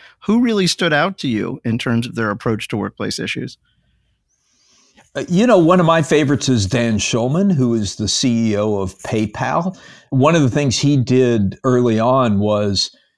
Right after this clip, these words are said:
Speaker 2: he looked at his call center. He has call centers around the world, and those tend to be fairly low-wage jobs. And the standard practice at PayPal and really every place else was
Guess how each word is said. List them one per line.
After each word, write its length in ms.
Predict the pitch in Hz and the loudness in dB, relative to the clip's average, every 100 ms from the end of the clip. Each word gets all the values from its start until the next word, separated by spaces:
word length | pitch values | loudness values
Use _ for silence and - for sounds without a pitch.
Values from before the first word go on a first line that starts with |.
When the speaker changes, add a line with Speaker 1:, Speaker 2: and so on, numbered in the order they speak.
| _ _ - | _ _ -6
Speaker 2:
he 160 | 127 143 | 0 2
looked 280 | 156 - | 2 0
at 120 | 127 101 | 0 2
his 340 | 113 104 - | 0 0 -4
call 300 | - 160 151 | 0 2 2
center. 240 | - 92 | 0 -2
He 100 | 110 | -2
has 240 | 131 98 - | -2 -2 -6
call 240 | - 113 | -2 -2
centers 440 | 107 104 101 95 98 | -2 -4 -4 -6 -6
around 360 | 101 98 98 | -6 -4 -2
the 80 | 98 | -2
world, 440 | 92 107 101 92 95 | -2 -2 -2 -2 -2
and 120 | 98 | -2
those 260 | 98 101 | -2 -4
tend 180 | - 113 | -2 0
to 60 | 98 | 0
be 200 | 92 95 | -2 -4
fairly 440 | - 104 98 95 | -4 -4 -2 -2
low-wage 720 | 92 98 101 101 95 90 98 - | -2 -2 -2 -2 -2 -4 -6 -2
jobs. 480 | 202 165 135 107 | 0 2 2 0
And 180 | 117 190 - - - | -2 -4 -6 -20 -4
the 80 | 127 | -2
standard 640 | - 151 135 143 123 95 | 0 -2 0 0 0 0
practice 480 | - 113 110 120 - | 0 -2 -2 -4 -4
at 120 | 90 | -4
PayPal 500 | - 143 - 123 147 | 0 0 0 -2 0
and 220 | 120 95 | -2 -2
really 320 | 117 160 110 101 | 0 0 0 -2
every 200 | 101 - | -2 -4
place 280 | 101 90 | -4 -2
else 320 | 147 143 - 113 | 0 0 -2 -4
was 460 | 101 95 95 - | -2 -2 -4 -6